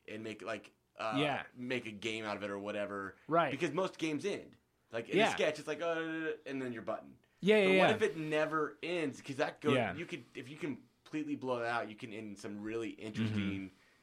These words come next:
Speaker 1: kind of places that you've never seen
Speaker 2: Yeah, yeah,
Speaker 1: before.
Speaker 2: yeah. I, it's, that's something that, yeah, that, like, uh, there's a sketch that I wrote this year that, um, it was, ba-, I was, like, really frustrated about kind of, like, all the nineties nostalgia stuff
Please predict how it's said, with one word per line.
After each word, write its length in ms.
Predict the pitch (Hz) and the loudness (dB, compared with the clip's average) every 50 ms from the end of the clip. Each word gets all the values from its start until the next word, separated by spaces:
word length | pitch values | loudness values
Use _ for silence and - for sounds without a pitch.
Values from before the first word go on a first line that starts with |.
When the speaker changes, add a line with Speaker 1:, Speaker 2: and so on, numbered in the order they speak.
| _ _ | _ _
Speaker 1:
kind 320 | - - - 120 113 101 98 | -16 -10 -8 -6 -6 -6 -6
of 80 | 92 - | -8 -10
places 420 | - - 101 98 101 101 98 92 | -10 -8 -6 -6 -6 -8 -10 -10
that 60 | 90 | -10
you've 160 | 67 82 90 95 | -10 -10 -10 -10
never 160 | 95 - - | -10 -8 -4
seen 100 | 117 117 | 0 2
Speaker 2:
Yeah, 180 | 127 131 131 123 | 4 4 6 6
yeah, 140 | 123 123 120 | 6 6 6
Speaker 1:
before. 120 | 117 117 | 6 6
Speaker 2:
yeah. 260 | 120 123 123 117 107 - - | 6 6 4 4 2 2 4
I, 100 | 143 180 | 6 6
it's, 180 | 196 185 - - | 6 4 2 -2
that's 340 | - 170 202 233 247 247 - | 2 6 8 8 8 6 4
something 380 | - 269 262 240 247 233 214 | 4 4 6 6 6 6 8
that, 180 | 196 185 165 165 | 8 8 6 8
yeah, 300 | 175 202 208 190 175 156 | 8 8 10 10 10 10
that, 240 | 156 160 160 147 156 | 8 8 6 8 8
like, 300 | 156 147 147 143 - 151 | 8 8 8 6 6 8
uh, 460 | 147 147 143 143 139 139 139 135 135 - - - - - - - - _ _ | 10 10 12 12 10 10 8 6 4 2 -4 -20 -20 -20 -20 -20 -20 _ _
there's 180 | - 165 180 180 | 2 2 4 4
a 60 | 185 | 4
sketch 320 | 180 - - 202 185 - | 4 4 4 4 4 4
that 100 | - 185 | 4 4
I 80 | 165 156 | 6 6
wrote 280 | 151 147 143 147 147 143 | 8 8 8 8 6 4
this 200 | 143 135 - - | 2 0 0 0
year 560 | 143 139 139 139 135 131 131 131 127 127 123 - _ _ _ 135 | 2 4 4 4 4 4 4 2 0 -2 -4 -8 _ _ _ -6
that, 280 | 127 123 120 120 117 | -4 -4 -2 -2 -2
um, 480 | 113 113 110 110 110 110 107 107 107 - _ _ _ _ _ _ _ _ - | -4 -4 -4 -4 -4 -2 -2 -4 -4 -6 _ _ _ _ _ _ _ _ -2
it 80 | 131 139 | -2 0
was, 140 | 135 123 - | 0 -2 -4
ba-, 240 | - 139 143 135 117 | -2 -2 0 2 4
I 120 | 143 156 | 4 6
was, 160 | 170 170 151 | 6 4 4
like, 180 | 151 131 117 - | 2 2 2 2
really 160 | 143 139 127 | 2 2 2
frustrated 440 | - - 135 117 - - 117 113 110 | 0 -2 -2 -2 -2 -2 -2 -2 -2
about 200 | 107 110 110 101 | -2 -4 -4 -4
kind 140 | - 117 110 | -4 -4 -4
of, 80 | 107 101 | -4 -4
like, 220 | 104 101 101 - - | -4 -6 -6 -6 -6
all 120 | 107 107 107 | -6 -6 -4
the 120 | 101 98 | -4 -6
nineties 480 | 98 101 104 104 104 104 104 104 - - | -6 -6 -6 -6 -4 -4 -4 -4 -6 -6
nostalgia 680 | 113 104 - - - 101 101 104 104 110 110 110 107 107 | -8 -8 -8 -6 -4 -4 -4 -4 -4 -4 -4 -4 -6 -6
stuff 420 | - - - - - 110 110 110 | -8 -10 -10 -8 -6 -6 -6 -6